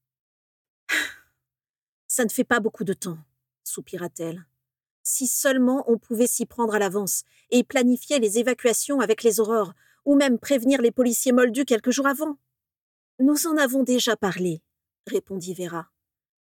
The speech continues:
Voldemort a des espions partout. Si nous commençons à raconter ses projets au ministère, les mange-morts en seraient immédiatement avertis,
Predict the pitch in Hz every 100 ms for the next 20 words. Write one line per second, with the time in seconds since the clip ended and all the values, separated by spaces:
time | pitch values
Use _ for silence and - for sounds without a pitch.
0 | _ 226 269 262 269 254 262 277 247 254
1 | 240 - - 254 262 262 - - 185 -
2 | _ _ _ - - 240 214 202 214 208
3 | 220 - 247 233 208 214 226 - 226 -
4 | - - 214 220 190 202 196 - 226 247
5 | - _ _ - 254 269 247 247 247 262
6 | 240 220 - 226 233 - _ 302 285 254
7 | 262 285 254 226 - 202 202 180 180 -
8 | 190